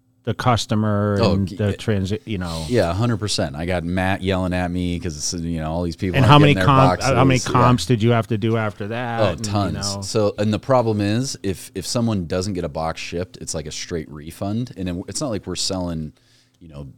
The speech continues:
Speaker 2: Nikes or something. We can't just ship 'em the next week. Like, the next week, they're already on their next week's order 'cause it's a
Speaker 1: Mm-hmm.
Speaker 2: subscription.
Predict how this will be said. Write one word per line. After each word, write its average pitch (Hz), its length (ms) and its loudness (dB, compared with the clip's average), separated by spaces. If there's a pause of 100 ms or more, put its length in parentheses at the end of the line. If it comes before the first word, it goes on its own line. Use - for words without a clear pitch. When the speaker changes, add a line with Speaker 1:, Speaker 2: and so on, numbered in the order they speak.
(280)
Speaker 2:
Nikes 87 560 -4
or 71 60 -10
something. 73 460 -6
We 95 80 -2
can't 113 240 -4
just 90 340 -6
ship - 320 -2
'em 90 140 -2
the 85 80 -4
next 90 380 -4
week. 90 440 -8
Like, 80 220 -10
the 95 80 -6
next - 260 -6
week, 117 180 -6
they're 87 220 -6
already 101 340 -2
on 98 140 -4
their 85 120 -6
next 95 340 -6
week's 95 240 -8
order 87 280 -4
'cause 101 100 -12
it's 107 80 -4
a 107 40 0
Speaker 1:
Mm-hmm. 101 160 2
Speaker 2:
subscription. 85 640 -8